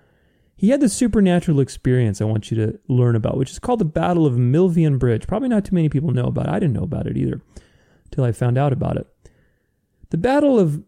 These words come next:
Milvian Bridge took place between the Roman emperors Constantine and Maxentius on twenty-eight October three twelve. It takes its name from the Mil-, Milvian Bridge, an important route over the Tiber.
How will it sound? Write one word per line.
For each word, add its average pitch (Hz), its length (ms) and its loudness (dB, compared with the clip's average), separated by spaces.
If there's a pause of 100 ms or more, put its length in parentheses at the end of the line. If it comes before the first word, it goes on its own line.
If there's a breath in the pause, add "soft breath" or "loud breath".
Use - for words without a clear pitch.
(160)
Milvian 202 580 4
Bridge 139 520 0
took 285 200 0
place 226 260 0
between 170 400 0
the 139 100 2
Roman 202 280 2
emperors 165 400 2
Constantine 175 560 0
and 139 400 0
Maxentius 131 880 0
on 120 220 0
twenty-eight 214 380 0
October 135 420 0
three 123 220 -4
twelve. 117 420 -2 (800 soft breath)
It 151 80 -2
takes 269 240 2
its 208 120 0
name 190 260 4
from 151 520 0
the 135 320 -2 (180)
Mil-, 175 1000 2 (480)
Milvian 160 680 2
Bridge, 143 460 0 (420)
an 151 80 2
important 196 460 2
route 160 340 2
over 135 220 0
the 131 100 0
Tiber. 151 500 -2